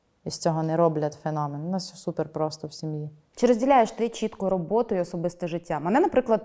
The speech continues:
Speaker 2: е, бувають моменти, коли ти приїжджаєш там в село, я також, е, виросла в селі, і коли ти там бачиш, я не знаю, там, е, сусідів або друзів дитинства,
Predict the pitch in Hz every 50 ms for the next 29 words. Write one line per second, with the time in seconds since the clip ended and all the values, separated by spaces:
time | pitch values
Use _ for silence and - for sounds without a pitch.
0 | - - 185 180 175 170 - - 190 175 180 226 226 202 233 220 190 160 156 151
1 | - 175 165 160 175 240 370 494 - - - 190 202 185 190 190 - 185 185 180
2 | 175 196 185 175 170 165 - - - 170 165 165 160 - - - - - - 196
3 | 185 180 202 262 359 508 - - - - - 175 170 180 170 170 170 - - -
4 | 156 160 160 175 180 175 170 170 180 160 160 - - 185 170 208 285 359 415 349
5 | 170 180 180 208 226 269 254 233 220 220 202 196 190 180 185 208 233 247 247 -
6 | 196 - - 175 175 175 170 160 175 175 165 160 156 156 - 147 151 151 156 151
7 | 143 147 151 156 151 156 156 - - 208 - - 370 392 294 262 208 202 190 202
8 | 208 196 214 240 226 185 202 180 175 190 - - 415 453 - - 226